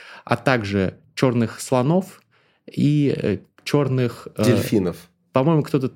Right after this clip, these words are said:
Speaker 1: <laughs> по-моему, кто-то ещё чёрный был вот в, в
Speaker 2: Фонтанчик.
Speaker 1: этом, а, в этой классификации. То есть чёрный лебедь — это не единственный. Короче говоря, будем делать, конечно, поправку на то, что мы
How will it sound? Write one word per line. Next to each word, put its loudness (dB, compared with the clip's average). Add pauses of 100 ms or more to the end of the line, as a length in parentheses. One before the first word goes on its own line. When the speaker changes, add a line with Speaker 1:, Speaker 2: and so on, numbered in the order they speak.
Speaker 1:
<laughs> -4
по-моему, 6
кто-то 2
ещё 4
чёрный 4
был 4
вот 2
в, -12
в 0
Speaker 2:
Фонтанчик. 0
Speaker 1:
этом, 2 (280)
а, 0
в -4
этой -2
классификации. -2
То -6
есть -8 (120)
чёрный -4
лебедь — -2
это -4
не 2
единственный. -4
Короче -2
говоря, 0
будем 0
делать, -2
конечно, -4
поправку -2
на -2
то, -4
что -12
мы -2